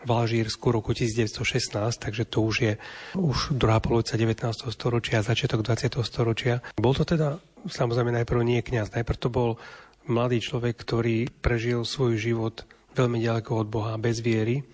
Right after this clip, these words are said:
bez viery v čokoľvek, okrem nezriadeného hľadania pôžitkov. Až teda, keď prežil veľké obrátenie, prijal aj Božie odpustenie vo sviatosti zmierenia, tak sa zveril dokonca svojmu neveriacemu priateľovi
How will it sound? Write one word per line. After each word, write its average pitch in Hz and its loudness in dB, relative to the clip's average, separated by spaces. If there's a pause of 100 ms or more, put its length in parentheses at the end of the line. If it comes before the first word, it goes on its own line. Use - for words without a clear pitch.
(140)
bez 123 0
viery 113 2
v - -4
čokoľvek, 123 0
okrem 117 -2
nezriadeného 113 0
hľadania 110 -2
pôžitkov. 117 -2 (720)
Až 117 -4
teda, 123 0
keď - -2
prežil 120 2
veľké 120 0
obrátenie, 113 0 (240)
prijal 107 -4
aj 117 2
Božie 113 0
odpustenie 107 -2 (160)
vo 135 0
sviatosti 117 -2 (480)
zmierenia, 113 0
tak - -2 (400)
sa - 0
zveril 117 2
dokonca 117 0
svojmu 117 2
neveriacemu 135 2
priateľovi 110 -2